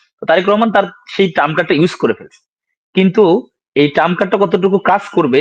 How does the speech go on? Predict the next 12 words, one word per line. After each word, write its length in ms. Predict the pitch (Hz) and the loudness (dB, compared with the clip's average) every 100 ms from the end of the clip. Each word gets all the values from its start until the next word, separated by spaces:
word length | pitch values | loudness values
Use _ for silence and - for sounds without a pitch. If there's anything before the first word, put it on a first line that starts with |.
| 160 | 0
এটা 140 | 147 | -4
সময় 300 | 151 165 175 | -2 0 0
বলে 180 | 143 107 | 0 -4
দিবে। 200 | 78 69 - - _ _ _ - _ - | -6 -16 -18 -18 _ _ _ -20 _ -6
প্রথম 220 | 143 151 | -2 0
কথা 160 | 135 123 | 0 0
হলো 140 | 123 | 0
এটা। 240 | 101 - 123 _ _ _ _ _ | -2 -6 -16 _ _ _ _ _
দ্বিতীয় 260 | - 151 196 | -2 2 2
কথা 160 | 202 214 | 2 2
হলো 160 | 220 208 | 2 4
যে, 160 | 160 | 4